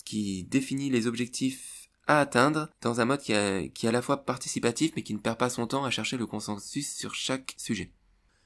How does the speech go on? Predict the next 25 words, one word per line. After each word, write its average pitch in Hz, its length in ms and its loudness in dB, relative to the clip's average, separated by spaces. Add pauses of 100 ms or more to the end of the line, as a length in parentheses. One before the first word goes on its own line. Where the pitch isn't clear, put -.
(640)
Donc 113 140 0
désolé 147 260 8
pour 139 160 0
cette 127 140 4
vidéo 127 240 4
qui 139 100 0
est 107 40 6
peut-être 139 380 4
un 131 80 2
peu 127 200 -2
rébarbative, 117 600 2
mais 139 80 4
je 110 80 2
pense 127 240 0
qu'elle 113 160 -2
peut 110 140 4
aider 110 160 6
à 123 80 4
comprendre 113 400 -2
le 107 60 2
modèle 107 260 2
de 107 40 2
la 101 120 -2
spirale 101 240 -2
dynamique. 92 380 -4